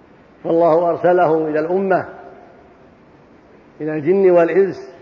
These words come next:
إلى العرب والعجم، إلى الذكور والإناث، أرسله جل وعلا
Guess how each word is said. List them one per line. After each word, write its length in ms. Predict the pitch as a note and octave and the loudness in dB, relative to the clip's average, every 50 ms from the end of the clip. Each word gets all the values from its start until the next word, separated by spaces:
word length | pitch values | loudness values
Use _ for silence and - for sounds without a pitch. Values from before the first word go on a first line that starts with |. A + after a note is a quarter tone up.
| - - - - - - - - _ _ _ - _ _ _ - _ _ _ _ _ _ - | -20 -20 -20 -20 -20 -20 -20 -20 _ _ _ -20 _ _ _ -20 _ _ _ _ _ _ -10
إلى 140 | D3 D#3+ D#3+ | -6 -4 -2
العرب 380 | D#3+ D3 F3 F#3+ F#3+ F#3 E3+ F#3 | 0 0 2 2 2 2 2 2
والعجم، 600 | F3+ F3+ F3 C#3+ D#3+ F#3+ F3 F#3 G3 F#3 E3+ D3 B2+ - - - - - - - - - - - - - _ _ _ _ _ _ _ _ _ _ _ _ _ _ _ | 0 0 0 0 0 0 2 2 2 0 0 -4 -10 -14 -18 -20 -20 -20 -20 -20 -20 -20 -20 -20 -20 -20 _ _ _ _ _ _ _ _ _ _ _ _ _ _ _
إلى 120 | D3 D#3 E3 | -4 -4 -4
الذكور 440 | D#3+ D3 D#3+ D#3+ C3 F#3 G3+ G3 F#3+ | -4 -4 -6 -4 0 0 2 2 4
والإناث، 680 | F3+ F3+ F3+ F3+ F3+ F3+ F3+ F#3+ G3+ G3 F3+ D3+ - - - - - - - - - - - - - _ _ - _ - _ _ - | 4 4 2 2 2 2 2 4 2 2 2 0 -4 -8 -16 -18 -20 -20 -20 -20 -20 -20 -20 -20 -20 _ _ -20 _ -20 _ _ -4
أرسله 520 | E3+ E3+ B2+ D#3 E3+ F3 E3+ D#3 E3 D#3+ | -4 -2 -2 -2 -2 0 0 0 -2 -2
جل 280 | D3+ E3 E3+ E3+ E3 E3 | -2 -4 -4 -2 -2 -2
وعلا 680 | D#3+ D#3+ D#3+ D3+ E3 E3 E3 D#3+ D#3+ D#3 D#3 D3+ - | -2 -2 -2 -2 -2 -2 -2 -2 -2 -2 -4 -6 -8